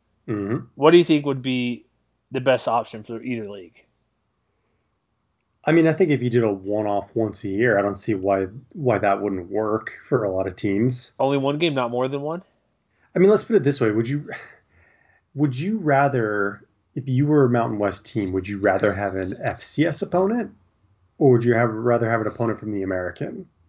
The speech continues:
Speaker 2: What team are you, though? Are you U N L V or are you San Diego State?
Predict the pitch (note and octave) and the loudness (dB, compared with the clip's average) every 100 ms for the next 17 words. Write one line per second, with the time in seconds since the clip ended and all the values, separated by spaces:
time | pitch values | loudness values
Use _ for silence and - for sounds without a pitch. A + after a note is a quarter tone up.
0 | _ _ - B2+ B2+ D#3+ C#3+ A2+ A2 G#2+ | _ _ -6 -6 -2 0 0 0 0 -4
1 | A2+ A#2+ A#2+ A#2 C3+ C#3+ C3 B2+ D#3 F#3 | -4 -2 -2 0 2 2 2 0 2 2
2 | B2 B2 A#2+ A#2 B2 A2+ F#2 - D#3 G2 | 0 -2 -2 -4 -8 -8 -12 -8 -8 -10